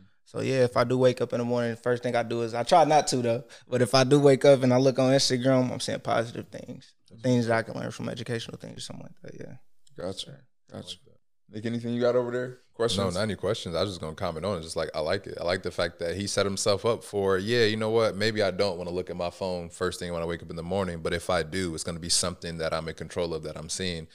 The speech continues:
Speaker 1: Yeah.
Speaker 3: And it's just, I, I know it sounds real simple, but it's so powerful because he's taking direct accountability for the life that he's creating for himself. And I, I, I love it because I like to see that out in the world.
Speaker 1: Nah, definitely,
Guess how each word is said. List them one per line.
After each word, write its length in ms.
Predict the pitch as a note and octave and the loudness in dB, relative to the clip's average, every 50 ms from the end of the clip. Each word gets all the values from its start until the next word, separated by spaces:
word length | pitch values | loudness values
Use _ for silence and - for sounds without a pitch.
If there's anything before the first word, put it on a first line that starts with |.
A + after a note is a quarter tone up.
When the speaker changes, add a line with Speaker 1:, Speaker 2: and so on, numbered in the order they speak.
| - - - | -20 -20 -18
Speaker 1:
Yeah. 160 | G#2+ G#2+ A2 | -12 -10 -4
Speaker 3:
And 80 | G#2+ | -2
it's 120 | F#2 F#2+ - | -2 0 2
just, 260 | G#2 G2+ F#2+ - - | 2 2 0 0 0
I, 200 | G#2 G#2 G#2+ A2+ - - | 0 0 2 0 0 0
I 80 | G#2 | 0
know 200 | G#2 G#2 A2 A#2 | 2 4 4 4
it 80 | A2+ - | 4 6
sounds 480 | - - - F#2 F#2+ G#2 A2 A2 G2+ | 4 4 4 4 2 2 0 -2 -2
real 160 | G#2 A2 A2+ A2 | 0 0 0 2
simple, 480 | - - G#2+ G#2+ - B2+ B2 C#3 - _ | 0 -2 -2 -4 -6 -6 -8 -8 -8 _
but 160 | - F#2+ - - | -8 -8 -4 -4
it's 140 | G2 F#2+ - | -4 -2 0
so 320 | - - - - G#2 G#2 G2+ | 0 0 2 2 2 2 0
powerful 520 | - - F#2+ G#2 A2 G2+ F#2 - F2+ E2+ | 0 0 0 2 2 2 0 -2 -6 -6
because 460 | E2+ F2 - - F#2+ F2 F2 - - | -6 -8 -6 -4 -4 -2 -2 -4 -6
he's 180 | - F#2+ F2+ - | -8 -8 -10 -6
taking 440 | - G2+ G2 F#2+ - F#2+ F2+ E2+ D#2+ | -4 -4 -4 -2 -4 -6 -6 -4 -6
direct 320 | E2 E2 E2+ F2 E2+ - | -4 -2 -2 -2 -2 -4
accountability 540 | F2 - G2 F2 E2 E2 D#2+ F2+ F2 E2+ E2 | -10 -8 -6 -6 -6 -4 -4 -4 -4 -4 -6
for 140 | - - D#2 | -8 -10 -8
the 60 | D#2 | -6
life 180 | E2 E2 E2+ | -6 -6 -6
that 80 | - D#2+ | -8 -10
he's 120 | D#2 - | -12 -12
creating 280 | - - F#2 F2+ E2+ D#2 | -6 -4 -4 -4 -4 -6
for 140 | - - D#2 | -10 -12 -12
himself. 420 | D#2 D2+ - - D2 C#2+ - - C2+ | -10 -8 -8 -6 -6 -8 -8 -10 -10
And 100 | D2 D2 | -6 -4
I, 160 | D#2+ F2+ - - | -2 -4 -4 -4
I, 140 | D#2 E2 D#2+ - - | -4 -4 -4 -4 -8
I 60 | D#2 | -8
love 240 | D2+ D#2 F#2+ F2 - | -4 -4 -6 -6 -6
it 160 | - - _ | -12 -14 _
because 240 | - - - D#2+ E2 | -18 -12 -8 -6 -4
I 80 | D#2 | -4
like 300 | D#2 E2 E2+ F2 F2 - | -2 -2 -2 -2 -4 -4
to 100 | - E2+ | -6 -4
see 320 | - - - - F#2 F2+ E2+ | -4 -2 -2 -4 -4 -8 -6
that 260 | D#2+ D#2+ D#2 D2 - | -6 -4 -6 -4 -6
out 160 | D2+ D2 B1 | -8 -10 -10
in 80 | D#2 D2+ | -10 -12
the 80 | D2 | -12
world. 340 | - C#2+ D#2 - - - - - - - - - - - - - | -12 -12 -12 -14 -14 -18 -20 -20 -20 -20 -20 -20 -20 -20 -20 -20
Speaker 1:
Nah, 60 | - - - | -20 -20 -16
definitely, 480 | - - - A2+ - - - - - | -14 -14 -14 -14 -14 -16 -14 -14 -12